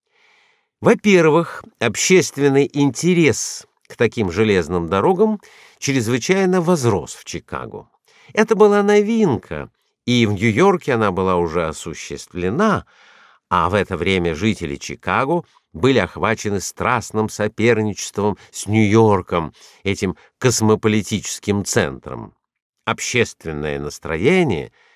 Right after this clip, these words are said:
хотя наивное и неустойчивое, было тем не менее достаточным, чтобы сделать идею железной дороги нового типа весьма популярной в Чикаго. Во-вторых,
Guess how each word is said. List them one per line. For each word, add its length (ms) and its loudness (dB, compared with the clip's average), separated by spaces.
хотя 600 -2
наивное 720 0
и 40 -6
неустойчивое, 880 -4
было 300 4
тем 260 0
не 120 0
менее 360 2
достаточным, 1040 -2
чтобы 380 -2
сделать 460 0
идею 380 0
железной 520 0
дороги 520 -2
нового 560 4
типа 460 -2
весьма 440 0
популярной 1120 0
в 60 -20
Чикаго. 640 -14
Во-вторых, 680 2